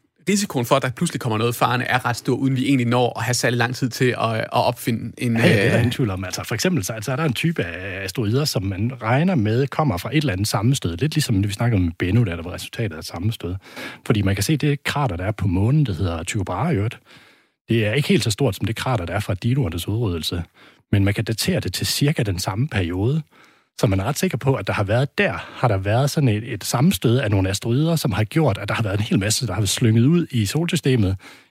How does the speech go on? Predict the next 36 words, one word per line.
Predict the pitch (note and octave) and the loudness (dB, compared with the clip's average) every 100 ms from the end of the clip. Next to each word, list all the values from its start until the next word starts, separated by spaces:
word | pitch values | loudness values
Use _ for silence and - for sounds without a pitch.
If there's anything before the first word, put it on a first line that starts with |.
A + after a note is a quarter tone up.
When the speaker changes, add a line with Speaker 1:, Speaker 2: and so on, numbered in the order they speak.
| _ _ | _ _
Speaker 2:
her | - C#3+ | 0 2
omkring, | F#2 - B2+ | 2 2 2
hvor | F#2+ | 4
vi | E3 | 2
bor, | G#3+ F3 B2+ | 4 2 2
og | - | 0
har | G#2 | 0
ramt | A2 A#2 | 4 4
ind | D3 | 6
i | B2 | 4
månen, | G2+ D3+ F#3 F#3+ | 4 4 4 2
og | |
har | G#2 | 0
ramt | G2 A2 | 0 0
ind | A2+ | 0
i | F#2 | -2
jorden. | A#2+ C#3+ D3 - _ _ _ _ _ _ _ _ _ - | -2 -2 -6 -14 _ _ _ _ _ _ _ _ _ -8
Og | - | -6
altså, | - - - - _ - | -6 -6 -8 -14 _ -4
det | |
er | A2 | 0
jo | |
sådan | A#2 | 4
noget, | D3+ G#2 | 4 4
der | |
sker | G2 - F#3 A2+ | 0 0 0 -2
en | G#2+ F#2+ | -2 -2
gang | C3 C3 | 2 2
imellem. | F2+ B2 F#2+ D#2+ - _ _ - | 4 4 2 0 -10 _ _ 0
Speaker 1:
Ja, | |
så, | A#2 B2 C#3 | 2 2 -2
så | - | -2
vi | A2+ C3+ | 2 2
er | |
ikke | D3 | 2
engang, | F#3 D3 | 2 0